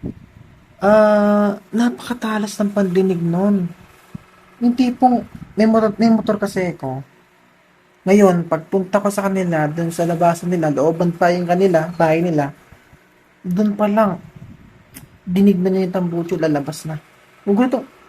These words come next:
Andiyan na. Andiyan na agad siya. Dinig na dinig niya. Bagong palit pa ng tambucho eh. Yung unang tambucho ko napakaingay nun. Ngayon, medyo tahimik na.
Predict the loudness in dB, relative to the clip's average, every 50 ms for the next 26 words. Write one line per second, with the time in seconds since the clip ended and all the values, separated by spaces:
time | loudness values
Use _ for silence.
0 | _ _ _ _ _ _ _ _ _ _ _ -4 -4 0 0 2 2 2 2 2
1 | 0 0 -2 -6 -12 -18 -20 -20 -20 -20 -20 -20 -20 -20 _ _ _ _ _ _
2 | -20 _ _ _ -6 -2 0 2 2 2 2 2 0 0 0 0 -2 -2 -4 -8
3 | -6 -2 2 2 4 4 4 2 2 2 2 0 0 0 0 0 2 4 4 4
4 | 4 2 -2 -2 -4 -6 -2 0 2 2 4 2 2 2 0 0 0 0 -2 -2
5 | -2 -2 -4 -4 -4 -4 -4 -4 -2 -2 -2 0 0 0 0 0 0 0 -2 -2
6 | -2 0 0 -2 -2 -2 -6 -6 -4 -6 -6 -6 -10 -6 -4 -4 -2 -2 -4 -4
7 | -6 -6 -6 -8 -10 -10 -14 _ _ _ _ _ _ _ 0 4 4 4 4 2
8 | -2 -10 -16 -20 -20 _ -8 -6 -4 -2 -2 0 0 0 0 0 -2 -2 0 0
9 | 2 2 2 0 0 -2 -4 -4 -4 -4 -4 -6 -8